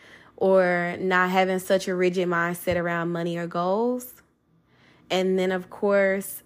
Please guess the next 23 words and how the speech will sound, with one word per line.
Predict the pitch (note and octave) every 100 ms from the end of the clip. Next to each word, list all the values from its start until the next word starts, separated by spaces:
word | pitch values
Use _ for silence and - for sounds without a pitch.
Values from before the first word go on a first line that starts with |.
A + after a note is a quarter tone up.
| -
um, | F#3+ F3+ F3 F3
anything | - A3 A3 G#3
you | G#3
can | G3+
do | F#3+ F#3+ F#3+ G3
to | G3+
make | F3+ F#3
your | F#3
routines | F#3 F#3 - G3+ G#3 G#3+ G#3+
go | - F#3
faster | F#3 F#3 G#3 C4 B3+ C4 C4 B3+ B3+ B3 _ _ _ _ _ _ _ _ _ _ - - -
so | - G#3
that | G3 G3
you're | A3
not | G#3+ G3+ G3
stressed | - G#3 G3+ -
out | F#3+ F#3+ G3+ -
in | G3+
the | G3
mornings | F#3+ F#3 G3 G#3+ A3 A#3 - -
or | G3
at | F#3+ F3+
night, | F3 F3+ F#3+ F#3+ G3+